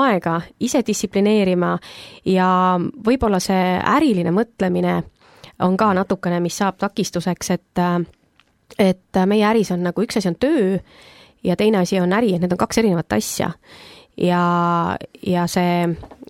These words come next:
ilmselt ka ikkagi oma see portfelli suurendamine ja, ja kliendi leidmine, et, et kui maakler esimese nelja kuuga endale piisavalt nii-öelda kliente ei leia, äh,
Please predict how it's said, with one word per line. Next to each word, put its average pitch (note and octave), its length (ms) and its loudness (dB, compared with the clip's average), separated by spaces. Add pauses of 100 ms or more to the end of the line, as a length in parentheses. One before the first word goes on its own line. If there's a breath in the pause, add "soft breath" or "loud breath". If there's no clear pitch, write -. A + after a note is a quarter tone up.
(180)
ilmselt A3+ 460 0
ka G#3 200 2
ikkagi G3+ 540 -2 (280 loud breath)
oma G3+ 220 2
see G3 160 -2
portfelli F#3+ 400 -2
suurendamine F#3 640 0
ja, F3+ 140 0 (180)
ja F#3 80 -2
kliendi A3 320 0
leidmine, F3 460 -2
et, F3 500 -4 (440 loud breath)
et F3 120 -4
kui F#3 120 -2
maakler G#3 340 0
esimese F#3+ 420 0
nelja G#3 240 2
kuuga F#3+ 540 -2 (480 loud breath)
endale F3+ 340 0
piisavalt G#3 520 -2
nii-öelda F#3 280 -4
kliente A3+ 400 0
ei G3 80 0
leia, G3 400 2
äh, - 720 -4